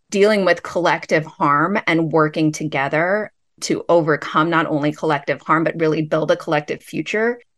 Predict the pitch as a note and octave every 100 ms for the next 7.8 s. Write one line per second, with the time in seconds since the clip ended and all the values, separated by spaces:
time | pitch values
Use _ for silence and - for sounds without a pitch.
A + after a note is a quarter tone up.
0 | - E3+ D3 - - F#3 F3+ E3+ D#3 D3+
1 | D#3+ - - D#3+ - - _ _ _ _
2 | F#3+ E3+ D3 - _ E3 D3+ G3+ G3 G3
3 | F3+ D#3 F#3 F3+ D3+ D#3 D3 D3+ F#3+ F#3+
4 | - F#3+ D#3+ D3 D3+ - F2 D#3 D#3+ D#3+
5 | D#3 - D#3+ D3+ D3 - - E3+ A3+ C4+
6 | A3+ C3 D#3+ C#3+ C#3 - - - D#3+ D3+
7 | D3+ E3 D3+ D#3 D3+ D#3 D#3